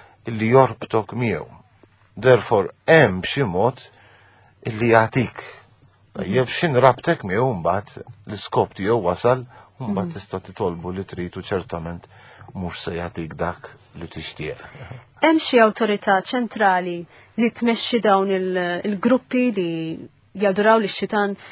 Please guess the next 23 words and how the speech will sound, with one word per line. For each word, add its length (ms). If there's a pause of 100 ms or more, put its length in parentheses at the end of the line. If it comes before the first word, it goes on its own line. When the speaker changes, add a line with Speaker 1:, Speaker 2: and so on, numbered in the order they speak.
(200)
Speaker 2:
em, 400
jew 260
nkella 480
dawn 280
jaħdmu 460
għal 160
rashom? 400
Kemm, 460
kemm 180
hija 140
organizzata 720
din 180
il-, 840 (280)
din 280
il-ħaġa 380
bħala 320 (140)
f'sens 680 (340)
forsi 320
anke 180
internazzjonali 800
jew 100
nazzjonali? 460
Speaker 1:
Aħna. 220